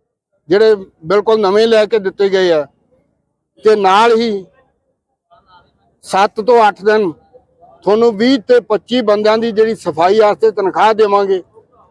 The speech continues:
ਲਗਾਤਾਰ ਪਾਉਂਦੀ ਉਹ ਦਸ ਹਜ਼ਾਰ ਬਣ ਜੇ, ਵੀਹ ਹਜ਼ਾਰ ਬਣ ਜੇ, ਪੱਚੀ ਹਜ਼ਾਰ ਬਣ ਜੇ, ਤੀਹ ਤੋਂ ਬ-, ਉੱਤੇ ਬੰਦੇ ਹੋਣਗੇ ਨਾ, ਪ-, ਪੰਜਾਹ ਹਜ਼ਾਰ ਬਣ ਜੇ। ਅੱਠ ਦਿਨ ਇਹ ਮੁਹਿੰਮ ਚਲਾਵਾਂਗੇ। ਅੱਠਾਂ ਦਿਨਾਂ ਦੇ ਬਾਅਦ ਜਿਹੜਾ ਅਸੀਂ ਨਿਸ਼ਚਾ ਕੀਤਾ, ਉਹਦੇ 'ਚ ਕੋਈ ਮਾੜਾ ਮੋਟ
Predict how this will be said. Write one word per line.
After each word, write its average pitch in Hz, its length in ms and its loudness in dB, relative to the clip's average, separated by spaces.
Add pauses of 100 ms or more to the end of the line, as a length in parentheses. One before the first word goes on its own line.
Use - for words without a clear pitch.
(560)
ਲਗਾਤਾਰ 202 500 2
ਪਾਉਂਦੀ 185 380 -2
ਉਹ 208 100 2
ਦਸ 180 280 0
ਹਜ਼ਾਰ 202 200 2
ਬਣ 196 220 -2
ਜੇ, 196 120 0
ਵੀਹ 226 200 -6
ਹਜ਼ਾਰ 202 240 2
ਬਣ 190 180 -4
ਜੇ, 202 100 0
ਪੱਚੀ 208 320 -8
ਹਜ਼ਾਰ 196 200 0
ਬਣ 190 200 -2
ਜੇ, 190 180 -2 (420)
ਤੀਹ 240 180 2
ਤੋਂ 233 120 2
ਬ-, 202 60 -4
ਉੱਤੇ 214 360 0
ਬੰਦੇ 214 260 0
ਹੋਣਗੇ 214 360 0
ਨਾ, 208 160 0
ਪ-, 196 260 -8
ਪੰਜਾਹ 214 300 0
ਹਜ਼ਾਰ 208 220 2
ਬਣ 170 220 -4
ਜੇ। 170 180 -6 (680)
ਅੱਠ 202 120 -2
ਦਿਨ 220 420 0 (220)
ਇਹ 208 120 2
ਮੁਹਿੰਮ 202 280 0
ਚਲਾਵਾਂਗੇ। 208 640 2 (1400)
ਅੱਠਾਂ 208 320 0
ਦਿਨਾਂ 233 280 2
ਦੇ 233 120 2
ਬਾਅਦ 202 400 0 (420)
ਜਿਹੜਾ 214 300 0
ਅਸੀਂ 214 200 -4
ਨਿਸ਼ਚਾ 202 340 0
ਕੀਤਾ, 208 300 -4
ਉਹਦੇ 226 200 2
'ਚ 220 100 -8
ਕੋਈ 220 220 0
ਮਾੜਾ 196 320 0
ਮੋਟ 220 380 0